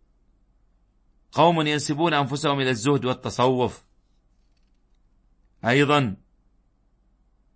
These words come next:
وجود مصالح شخصية عند، عند بعض الناس يجعله يضع هذه الأحاديث الضعيفة والموضوعة، التساهل فيها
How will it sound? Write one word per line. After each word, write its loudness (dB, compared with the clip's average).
وجود -2
مصالح 2
شخصية -4
عند، 0
عند -4
بعض -2
الناس -2
يجعله 0
يضع -2
هذه -4
الأحاديث -4
الضعيفة -4
والموضوعة، -2
التساهل -2
فيها -2